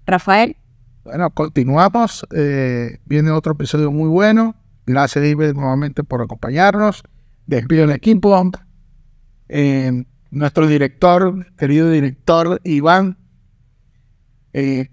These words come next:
Speaker 2: en los teclados allá en controles, José y Kleiber, nuestro diseñador gráfico, a ti, Edimar, un placer, gracias por, por estar con nosotros.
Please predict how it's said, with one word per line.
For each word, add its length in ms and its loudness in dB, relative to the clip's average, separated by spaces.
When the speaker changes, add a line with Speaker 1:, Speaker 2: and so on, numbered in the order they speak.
Speaker 2:
en 540 -4
los 160 -2
teclados 480 2
allá 180 2
en 60 -6
controles, 720 0
José 520 -2
y 80 -2
Kleiber, 520 0
nuestro 320 -4
diseñador 420 -2
gráfico, 540 0
a 140 -2
ti, 180 -2
Edimar, 360 0
un 100 -2
placer, 340 0
gracias 320 -4
por, 280 -8
por 100 -12
estar 200 -6
con 140 -2
nosotros. 480 0